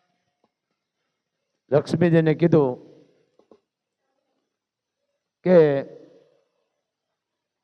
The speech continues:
"અમારા પતિનો આદેશ છે ભોળાનાથનો, અને આ ભસ્મની ભારોભાર હોનું દ્યો અમને." લક્ષ્મીજી હસવા માંડ્યા,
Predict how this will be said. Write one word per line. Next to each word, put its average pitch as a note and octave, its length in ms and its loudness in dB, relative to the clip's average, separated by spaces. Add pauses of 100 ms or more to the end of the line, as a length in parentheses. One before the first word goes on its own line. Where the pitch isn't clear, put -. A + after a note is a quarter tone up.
(300)
"અમારા D3+ 240 0
પતિનો D#3 680 -2 (240)
આદેશ D#3 460 -2
છે F3+ 280 -2 (360)
ભોળાનાથનો, E3 760 0 (400)
અને E3 140 -4
આ D#3+ 80 0
ભસ્મની E3+ 580 -8
ભારોભાર C3+ 520 -4
હોનું C3+ 400 -6
દ્યો B2 240 0
અમને." G2+ 360 -14 (1200)
લક્ષ્મીજી A3 880 -4 (760)
હસવા G#3+ 360 2
માંડ્યા, D3+ 380 0